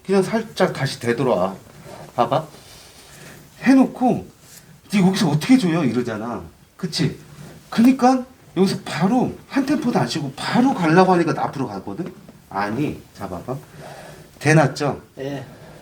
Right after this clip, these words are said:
Speaker 1: 여기서 다시 압을 줄 땐 항상 다시 와서 반복. 다시 올라왔다가 내려가면서.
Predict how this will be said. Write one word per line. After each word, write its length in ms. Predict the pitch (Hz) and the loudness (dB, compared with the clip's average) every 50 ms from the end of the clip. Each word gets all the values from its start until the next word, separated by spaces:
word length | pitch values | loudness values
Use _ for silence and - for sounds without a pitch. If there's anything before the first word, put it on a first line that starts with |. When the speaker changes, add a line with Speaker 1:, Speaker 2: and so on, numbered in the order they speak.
| - _ - | -20 _ -8
Speaker 1:
여기서 220 | 117 120 - 147 | -8 -6 -6 -6
다시 280 | 143 - 131 131 - 135 | -8 -4 -4 -2 0 0
압을 340 | - 92 104 113 127 131 127 | 0 -2 -2 0 0 -2 -2
줄 180 | - 107 95 | -4 -8 -6
땐 240 | - 135 135 107 90 | -2 -2 -2 -2 -2
항상 520 | - - 175 175 165 180 185 156 104 - - | -4 -4 -4 -2 0 0 0 0 -2 -6 -10
다시 420 | - - - - - - - 147 | -12 -10 -10 -8 -8 -6 -4 -2
와서 380 | 131 101 92 95 95 - 104 - | 0 2 2 0 0 -4 -8 -10
반복. 400 | - - 117 113 92 92 - - - _ - | -8 -6 -6 -6 -6 -8 -12 -14 -18 _ -14
다시 240 | 113 104 - 127 117 - | -12 -12 -10 -10 -10 -6
올라왔다가 920 | 101 107 123 151 175 190 185 170 151 135 131 - - 156 160 160 180 165 | -2 0 2 4 4 4 4 4 2 0 -2 -2 -2 -2 -2 0 -2 -2
내려가면서. 840 | - 104 104 107 113 127 147 165 160 139 110 95 92 95 - 98 | -2 -4 -4 -2 -2 0 0 0 0 -2 -4 -6 -6 -8 -10 -16